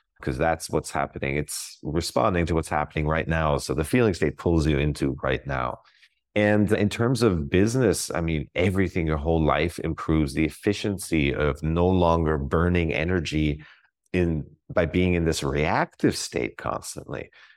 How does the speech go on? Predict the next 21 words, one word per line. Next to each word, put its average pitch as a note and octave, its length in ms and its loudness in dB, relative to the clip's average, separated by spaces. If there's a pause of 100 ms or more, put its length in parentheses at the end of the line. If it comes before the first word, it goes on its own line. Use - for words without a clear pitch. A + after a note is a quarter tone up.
This - 200 -2
is G3 140 4
the D3+ 80 4
big G#2+ 340 2
turning F#2+ 320 2
point D#2 240 -2
for - 140 -4
me D2+ 160 2
in D#2 160 0
my D2 140 -2
own F2+ 200 0
journey, D#2 360 0
is C#2+ 240 -4
to D#2 360 0 (300)
recognize F#2 800 2
where E2 280 2
my D2 480 0 (260)
sensations, E2+ 840 0
my D#2 120 0
feelings F2+ 440 0
arise A2 720 0